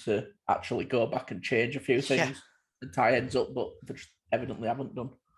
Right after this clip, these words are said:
Speaker 2: But that's the thing, I think, 'cause obviously as well, including that time as well, like, it was supposed to actually come out in January, um, and then they pushed it back to,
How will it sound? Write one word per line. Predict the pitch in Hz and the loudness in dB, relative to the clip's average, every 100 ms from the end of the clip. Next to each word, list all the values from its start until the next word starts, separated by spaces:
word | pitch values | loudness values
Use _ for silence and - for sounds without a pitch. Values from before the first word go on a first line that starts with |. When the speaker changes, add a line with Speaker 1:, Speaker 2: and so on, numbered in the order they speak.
| - | -4
Speaker 2:
But | 175 | 2
that's | 208 185 | 2 0
the | |
thing, | 175 202 | -4 0
I | 175 | 0
think, | 151 190 | 0 -4
'cause | 151 175 | -4 -6
obviously | 170 170 160 - | -4 -6 -8 -6
as | 147 | -6
well, | 156 208 208 | 0 2 2
including | 160 - 220 190 | 0 0 -2 0
that | 196 - | -4 -4
time | - 190 180 | -2 0 0
as | 139 | 0
well, | 175 147 | 0 0
like, | - | -2
it | |
was | - | -8
supposed | - 202 202 | 0 0 0
to | - | -4
actually | - - | -4 -6
come | - 151 | -4 0
out | 170 170 | 0 0
in | 120 110 | -6 -4
January, | 127 131 139 139 156 214 - - - - - | -2 -2 -2 -2 -2 -4 -16 -20 -20 -18 -4
um, | 139 135 135 | 0 0 0
and | 135 147 | -4 -2
then | 147 | -2
they | 143 | -4
pushed | 131 - 180 - | -4 -4 -4 -4
it | 147 | -2
back | 175 185 - | 0 0 -2
to, | - 120 113 | -4 -2 -2